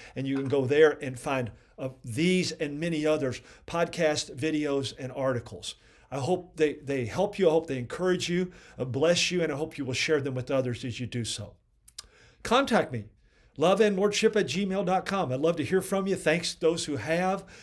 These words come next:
and follow on Facebook and, and, and on our website and everything, uh, that we have there. I appreciate that. Uh, so, but if you're interested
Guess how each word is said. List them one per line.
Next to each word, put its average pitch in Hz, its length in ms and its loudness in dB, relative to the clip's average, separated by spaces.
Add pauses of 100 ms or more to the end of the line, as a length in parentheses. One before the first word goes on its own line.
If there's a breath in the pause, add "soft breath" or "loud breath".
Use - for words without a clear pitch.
(140 loud breath)
and 117 100 -4
follow 165 360 4
on 131 100 -2
Facebook 175 680 0
and, 127 220 -4
and, 135 160 -6
and 139 180 -8
on 139 140 -2
our 123 160 0 (260 loud breath)
website 165 420 4
and 160 120 -2
everything, 147 540 -2 (240 loud breath)
uh, 123 240 -6
that 135 160 -2
we 139 100 0
have 143 380 0
there. 127 160 2
I 123 60 -2
appreciate 139 600 -2
that. 127 300 0 (280 loud breath)
Uh, 117 200 -10
so, 143 260 0
but 151 160 2
if - 140 -4
you're 185 140 2
interested 202 680 -2